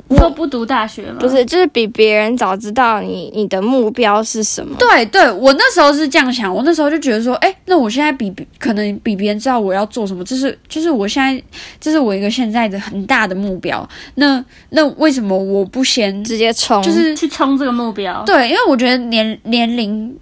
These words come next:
Speaker 3: 年龄真的就是
Speaker 2: 很大本钱。
Speaker 1: 你走过这个年纪就没了。
Speaker 3: 对，对，对，那你为什-，你，你就在这个，这个比较早的年纪先去做一些
Speaker 1: 就是年轻先冲啦。
Speaker 3: 对，对，对，你，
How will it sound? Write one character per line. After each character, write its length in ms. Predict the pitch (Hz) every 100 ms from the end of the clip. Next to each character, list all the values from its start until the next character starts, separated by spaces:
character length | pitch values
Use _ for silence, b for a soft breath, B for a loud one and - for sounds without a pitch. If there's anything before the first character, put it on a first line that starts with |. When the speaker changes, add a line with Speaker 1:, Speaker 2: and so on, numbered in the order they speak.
| _ -
Speaker 3:
年 200 | 233 240
龄 160 | 233 226
真 160 | 240 240
的 160 | 214
就 140 | 202 202
是 60 |
Speaker 2:
很 40 | 302
大 180 | 233
本 240 | 214 202 -
钱。 220 | - -
Speaker 1:
你 80 | 330
走 240 | 339 269
过 220 | 233 294 254
这 140 | 285
个 120 | 254
年 180 | 240 214
纪 160 | 233 240
就 160 | 254
没 260 | 233 180 165
了。 220 | 175 233 - b b b _
Speaker 3:
对， 120 | 453 415
对， 0 |
对， 240 | 427 403 415
那 140 | 415
你 80 | 277
为 160 | 349
什-， 140 | 349 - -
你， 220 | 285 -
你 140 | 240 226
就 140 | 359
在 140 | 370
这 140 | 302 359
个， 220 | 294 214 - -
这 140 | 370
个 60 | 294
比 140 | 233
较 120 | 294 320
早 260 | 240 170
的 60 | 185
年 240 | 190 190
纪 160 | 208 240
先 200 | 226 247
去 160 | 269 262
做 240 | 285 247
一 80 | 240
些 380 | 254 220 226 254 _ _ _ _ _ _ b b
Speaker 1:
就 100 | -
是 100 | 370
年 220 | 370 277 269
轻 360 | 311 285 311
先 260 | 330 269 277
冲 380 | - 262 240 240
啦。 120 | 196
Speaker 3:
对， 100 | 453
对， 80 | 403 427 415
对， 100 | 330
你， 240 | 254 254